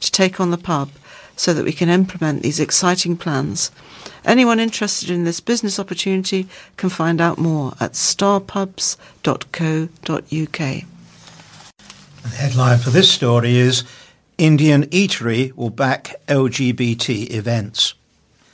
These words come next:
Speaker 2: An Indian restaurant is backing the L G B T community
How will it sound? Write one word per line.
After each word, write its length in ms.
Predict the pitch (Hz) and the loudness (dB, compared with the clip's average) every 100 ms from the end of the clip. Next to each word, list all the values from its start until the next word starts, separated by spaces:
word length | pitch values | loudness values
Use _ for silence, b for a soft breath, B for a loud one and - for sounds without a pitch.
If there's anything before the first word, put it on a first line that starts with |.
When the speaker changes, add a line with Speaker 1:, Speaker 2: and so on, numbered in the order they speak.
| B B B B B | B B B B B
Speaker 2:
An 140 | - 147 | 0 2
Indian 320 | 214 226 170 | 4 4 4
restaurant 500 | 170 - - 110 110 | 4 2 0 -2 -2
is 140 | 117 | -4
backing 400 | - 143 - 147 | 0 0 0 -2
the 200 | 127 139 | -2 -2
L 180 | 147 156 | -2 -2
G 200 | 147 143 | -2 -2
B 220 | 139 143 | 0 -2
T 240 | - 180 170 | 0 0 0
community 640 | - 110 110 101 - 160 | -2 -4 -4 -4 -2 -2